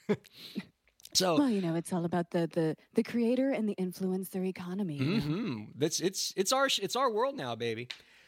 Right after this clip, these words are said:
Speaker 2: Oh.
Speaker 1: Headline in the Wall Street Journal, "Social media manager, the most millennial job, <laughs> comes of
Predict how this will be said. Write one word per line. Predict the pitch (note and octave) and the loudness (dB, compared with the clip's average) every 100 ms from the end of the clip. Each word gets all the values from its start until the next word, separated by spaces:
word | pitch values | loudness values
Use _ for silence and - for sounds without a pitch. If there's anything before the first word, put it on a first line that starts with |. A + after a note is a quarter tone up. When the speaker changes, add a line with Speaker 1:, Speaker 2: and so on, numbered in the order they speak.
| _ - _ _ _ | _ -20 _ _ _
Speaker 2:
Oh. | G4+ F#4+ | -14 -6
Speaker 1:
Headline | - A#3+ C#4 A3+ E3 A#2+ A#2+ | 2 4 4 2 -2 -2 -4
in | D3+ | -2
the | |
Wall | D#3 F3 | 0 0
Street | F#3+ - F#3 | 0 -2 -4
Journal, | C3 D#3+ C#3 G#2 - | 0 0 0 -4 -4
"Social | - B3+ D4+ C#4 D#4+ D4 | 0 2 2 0 0 0
media | A#3 A3+ A#3 A3 | -2 0 0 0
manager, | G3 E3 D#3 B2 G#2 F#2+ _ _ | 0 0 0 -2 -6 -10 _ _
the | C3 F#3+ | 0 0
most | G3+ F#3+ A3+ - - | 2 2 2 0 0
millennial | G#3+ F3+ F3 F3+ G#3+ G#3+ | 0 2 2 0 0 0
job, | E3 F3+ D#3+ A#2 G#2+ C3 - - - - | 0 2 2 0 -4 -8 -8 -12 -20 -20
<laughs> | - - _ | -20 -20 _
comes | - F#3 F#3 G3 F#3+ - E3+ | 0 2 2 0 -4 -2 0
of | E3 | 0